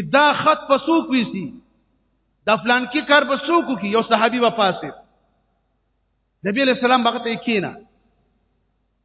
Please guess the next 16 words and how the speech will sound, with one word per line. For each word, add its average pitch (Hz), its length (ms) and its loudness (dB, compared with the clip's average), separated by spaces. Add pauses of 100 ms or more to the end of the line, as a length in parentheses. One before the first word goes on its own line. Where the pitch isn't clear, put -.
(260)
بیا 277 280 2
به 285 100 2
اعلان 269 340 2
یې 254 80 -2
وکړ 165 460 -2 (1160)
چې 202 120 -4
دا 269 140 4
کار 277 220 4
به 269 120 0
څوک 320 260 0
وي؟ 247 100 -2
هغه 277 320 0
صحابي 240 260 0
به 240 80 2
بیا 220 140 2
پاسېد. - 380 -4